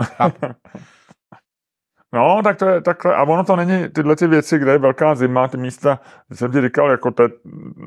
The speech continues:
Speaker 2: jak my jsme, eh, za ten severní polární kruh, když jdeš ve Švédsku, v Norsku, tak ono máš pocit, že to bude romantický, ale ono to je většinou právě, ty baráky jsou hrozně úsporně dělaný,
Speaker 1: No,
Speaker 2: jak
Speaker 1: jasně.
Speaker 2: tam nejsou věc,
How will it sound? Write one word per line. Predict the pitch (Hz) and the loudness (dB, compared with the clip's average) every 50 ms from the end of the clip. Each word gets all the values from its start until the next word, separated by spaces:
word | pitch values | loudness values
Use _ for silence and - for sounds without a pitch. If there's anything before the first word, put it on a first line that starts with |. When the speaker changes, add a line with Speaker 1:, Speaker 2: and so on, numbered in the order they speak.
| - - _ - - _ _ 165 - - - 62 | -20 -20 _ -20 -20 _ _ -20 -20 -16 -12 -10
Speaker 2:
jak | 78 - - - | -10 -10 -10 -14
my | 104 107 | -16 -14
jsme, | - - 110 113 117 | -10 -6 -4 -4 -4
eh, | - _ - - _ _ _ - - - - - - - - 69 71 | -6 _ -20 -20 _ _ _ -20 -20 -18 -20 -20 -20 -18 -16 -12 -10
za | 78 90 | -10 -8
ten | - 110 107 | -8 -8 -8
severní | - - 101 101 101 110 104 | -6 -4 -2 -2 -2 -2 -2
polární | - 107 107 110 113 113 | 0 0 0 0 -2 -2
kruh, | 110 110 95 - - | -4 -4 -4 -2 -4
když | 104 101 110 | -4 -2 0
jdeš | 113 117 113 | 0 0 0
ve | 104 92 | 0 -2
Švédsku, | - - 107 107 98 117 113 | 0 0 -2 -2 0 -4 -4
v | |
Norsku, | 107 110 104 - - 120 | -2 -2 -4 -2 -2 0
tak | 117 110 | 0 2
ono | 107 107 107 110 110 | 2 0 -2 0 0
máš | 120 117 113 | -2 -2 -2
pocit, | - 110 98 - | -4 -6 -6 -2
že | - | -2
to | 104 | 0
bude | 107 117 123 | 2 2 2
romantický, | 123 120 110 110 101 - 104 - - - - 113 104 | 2 2 0 -2 -4 -6 -10 -14 -12 -8 -4 0 0
ale | 101 101 98 | 0 2 0
ono | 101 104 101 | 0 -2 -2
to | - 117 | 0 0
je | 117 113 | 2 2
většinou | 107 92 - - 113 110 113 | 0 -2 -4 -4 -4 -4 -2
právě, | 98 107 107 107 107 107 110 113 113 110 113 _ _ _ _ _ _ _ _ _ - - - | 0 0 0 0 2 2 4 2 2 2 -2 _ _ _ _ _ _ _ _ _ -14 -8 -4
ty | 101 107 | -4 -2
baráky | 101 107 104 107 104 98 110 104 | 0 0 0 0 0 -2 -2 0
jsou | 120 117 | 2 2
hrozně | 107 104 104 120 | 2 2 0 -2
úsporně | 113 107 104 - - 110 104 101 117 113 | -4 -4 -6 -4 -2 0 0 0 2 2
dělaný, | 107 95 92 95 95 101 104 104 107 | 2 2 2 2 0 -2 -2 -2 0
Speaker 1:
No, | 135 135 131 | 0 2 2
Speaker 2:
jak | 139 107 | 2 0
Speaker 1:
jasně. | 95 - 110 | 0 0 -2
Speaker 2:
tam | 104 104 | -2 -2
nejsou | 104 101 - - 117 107 | -4 -6 -4 -4 -4 -2
věc, | 101 104 95 - | 0 0 -2 -2